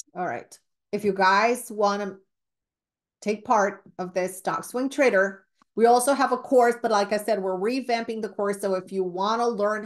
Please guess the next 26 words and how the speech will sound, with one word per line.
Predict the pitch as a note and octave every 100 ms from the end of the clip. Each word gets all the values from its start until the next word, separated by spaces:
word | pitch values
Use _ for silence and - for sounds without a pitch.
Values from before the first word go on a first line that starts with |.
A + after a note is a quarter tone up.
| G3+
how | A3 G#3 G3+ G3+ G3 _ _ _ _
to | -
trade, | G3 - B3+ G#3+ G3+
you | G#3+
could | G3+ G#3
get | G#3
on | G3+ G3
our | F3 E3+
wait | F#3 F#3
list. | G3+ G#3+ A#3+ C4 G#3
We | G3 F#3+ F#3 F#3+
have | F#3+ F#3+
about | E3+ G3+ F#3+ F3+ - _ -
fifteen | G#3 G3+ G#3 F#3
traders | F3+ G3+ G3 F#3+ F#3+
that | G3
are | F3+ F3
already | F3+ B3 C4+ A3+
on | G3
the | F#3
wait | F#3 E3+
list | F#3 F3 E3+ -
for, | F#3 F#3 F3 - _ _ _
uh, | F#3 F#3 E3+ - _ -
Empower | G#3 G3+ G3 G3 G3
Wealth. | F#3 E3+ G3+ -